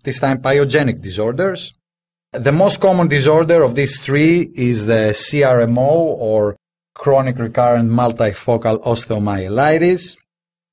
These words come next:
All these diseases are autosomally transmitted, with the PAPA syndrome being autosomal dominant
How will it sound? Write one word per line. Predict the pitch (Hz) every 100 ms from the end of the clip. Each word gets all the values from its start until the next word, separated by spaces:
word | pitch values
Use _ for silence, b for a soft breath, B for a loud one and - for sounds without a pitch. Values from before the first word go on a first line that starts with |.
| _ _ _ -
All | 170
these | 185 185
diseases | 160 143 180 175 185 180 147
are | 135 127 120
autosomally | 151 151 - 147 135 127
transmitted, | 123 117 113 165 170 170 165 - -
with | 113 135 127 -
the | 131
PAPA | 165 160 156
syndrome | 139 156 151 135 143 131
being | 131 123
autosomal | 120 117 - 127 113 110
dominant | 151 151 147 143 135 131